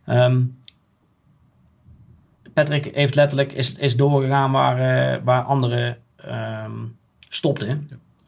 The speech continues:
Speaker 1: Ehm, en misschien wel ook hadden moeten stoppen. Ehm, Patrick heeft zijn carrière voortgezet, eh, ehm, binnen Defensie. Ehm,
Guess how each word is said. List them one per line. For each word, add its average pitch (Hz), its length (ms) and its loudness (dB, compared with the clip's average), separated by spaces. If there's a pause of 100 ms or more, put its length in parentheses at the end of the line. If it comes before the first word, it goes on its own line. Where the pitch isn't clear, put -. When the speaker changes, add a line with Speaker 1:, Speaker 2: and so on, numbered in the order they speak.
Speaker 1:
Ehm, 120 200 -2 (340)
en 135 140 -2
misschien 131 260 0
wel 123 260 2 (200)
ook 127 200 -2
hadden 123 220 2
moeten 123 240 2
stoppen. - 280 -10 (1500)
Ehm, 139 640 6 (840)
Patrick 147 260 0
heeft 147 160 4
zijn 147 140 4
carrière 151 440 4
voortgezet, 156 520 2
eh, 151 1200 0
ehm, 76 120 -4
binnen 127 440 -2
Defensie. 156 760 0
Ehm, 64 800 -2